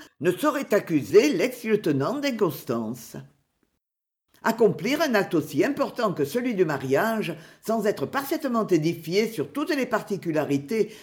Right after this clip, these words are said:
afférentes à la personne que l'on veut épouser, est une imprudence dont monsieur Foxcroft était incapable. Aussi, bien convaincu de l'accueil favorable que recevrait l'aveu de sa tendre passion,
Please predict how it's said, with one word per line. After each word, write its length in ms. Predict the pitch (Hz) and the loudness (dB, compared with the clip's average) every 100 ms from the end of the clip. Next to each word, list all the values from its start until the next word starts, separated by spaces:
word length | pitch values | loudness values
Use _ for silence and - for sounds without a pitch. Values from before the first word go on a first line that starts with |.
| - | -10
afférentes 560 | 165 151 247 254 269 175 | -8 -4 -4 -4 -4 -4
à 160 | 147 | 0
la 80 | 135 | 0
personne 580 | 127 233 - 240 214 143 | 0 -4 -4 -2 -2 -2
que 100 | 147 | -2
l'on 160 | 127 123 | -2 -2
veut 200 | 185 254 | -2 0
épouser, 720 | - 143 131 139 220 - - _ | 0 0 2 4 4 2 -14 _
est 180 | 262 - | 2 2
une 140 | 151 | 0
imprudence 720 | 220 - 175 139 151 220 277 311 - - | 0 2 4 4 4 0 -4 -8 -10 -4
dont 100 | 165 | 0
monsieur 300 | 185 226 160 | 2 2 0
Foxcroft 640 | 147 233 - 147 185 294 | 0 -6 -6 -2 0 2
était 320 | 233 208 208 226 | 0 2 0 0
incapable. 800 | 269 165 151 123 120 120 135 - _ _ _ _ _ _ - | -2 -4 -4 -4 -4 -4 -6 -8 _ _ _ _ _ _ 4
Aussi, 580 | 208 - 170 240 320 - | 4 4 0 2 2 -2
bien 280 | 127 220 339 | -4 -2 0
convaincu 560 | 339 269 226 208 226 196 | 0 2 2 2 0 2
de 100 | 147 | 4
l'accueil 340 | 139 156 139 | 4 4 4
favorable 680 | 185 269 208 156 196 151 143 | 4 2 2 2 0 0 -2
que 100 | 135 | -2
recevrait 480 | 117 240 277 214 202 | -4 -4 -4 2 4
l'aveu 320 | 151 139 196 | 4 6 6
de 100 | 135 | 4
sa 160 | 139 | 0
tendre 340 | - - 285 247 | -4 -6 -6 -4
passion, 560 | 139 131 - 147 214 | -4 -4 0 0 0